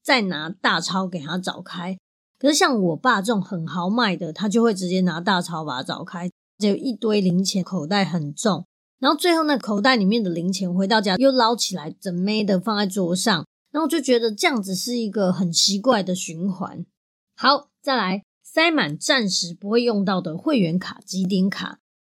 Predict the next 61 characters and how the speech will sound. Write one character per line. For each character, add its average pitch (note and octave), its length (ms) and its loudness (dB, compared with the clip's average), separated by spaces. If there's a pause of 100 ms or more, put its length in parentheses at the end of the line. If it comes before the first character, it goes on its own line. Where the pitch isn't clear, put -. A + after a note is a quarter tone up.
(180)
说 F4+ 240 2
到 F4+ 160 4
这 E4 120 -4
个， A#3 140 0
我 D#3+ 80 -2
就 A#3 140 -2
想 D3+ 260 -6
到 F#3+ 320 -2
最 G4 180 4
近 E4 200 2
我 F#3+ 100 2
们 D#3+ 260 0
一 A#3 140 -2
日 D#4 140 0
一 C#4+ 120 6
舍 G3 220 0
的 D#3+ 140 -8
单 G#3 360 -2
元 D#3 360 -2
跟 G#3 200 2
任 A#3 280 4
务， G3 280 -2 (140)
就 B3+ 220 2
是 G3 400 2 (260)
清 D#4 240 2
掉 B3+ 240 2
一 - 100 -6
张 F#3 300 0
不 G3 160 -8
要 G3 220 0
的 E3+ 100 -6
会 G#3 220 2
员 D#3 200 -4
卡 - 400 -10
或 C4 160 0
者 F3+ 160 -2
是 A3+ 160 -4
集 F#3 240 -6
点 F#3+ 220 4
卡 - 320 -8
等 G3 220 -2
等。 F#3 200 2 (400)
他 C4+ 160 0
明 E4 160 6
明 E4+ 160 6
是 D4 120 2
说 D4 200 4
清 D#4 320 0
掉 B3+ 240 2
一 B3+ 120 0
张， G3+ 360 -2 (300)
结 E4+ 100 -2
果 E4+ 140 0
大 C#4 240 4
家 A3+ 240 2
就 B3+ 160 -4
是 A#3 320 0 (200)
卯 B3 260 2
起 - 180 2
来 D3+ 220 0
做， G3 360 2